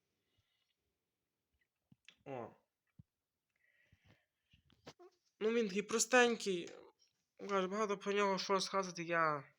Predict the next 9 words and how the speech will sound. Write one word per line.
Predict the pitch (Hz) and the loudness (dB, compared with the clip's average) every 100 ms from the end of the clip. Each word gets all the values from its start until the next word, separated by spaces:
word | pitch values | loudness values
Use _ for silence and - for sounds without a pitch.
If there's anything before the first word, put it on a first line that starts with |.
| _ _ - | _ _ -10
не | 156 | -4
знаю | 139 143 127 | 2 4 4
що. | 123 - 180 196 - - - - _ _ _ _ _ _ _ _ _ _ _ _ | 4 2 0 0 -12 -20 -20 -20 _ _ _ _ _ _ _ _ _ _ _ _
Тому | - 185 185 | -6 -2 0
дякую | 175 190 190 165 | 2 2 0 -6
за | 170 | -4
перегляд. | 190 202 202 180 170 - _ _ _ _ _ _ _ _ _ _ - | 2 4 4 2 -8 -10 _ _ _ _ _ _ _ _ _ _ -20
Ставте | - 185 180 156 - 156 151 147 139 135 135 - _ - - | -2 4 4 2 -2 0 2 0 0 -2 -6 -12 _ -20 0
лайки | 190 196 190 190 175 | 6 8 6 0 -8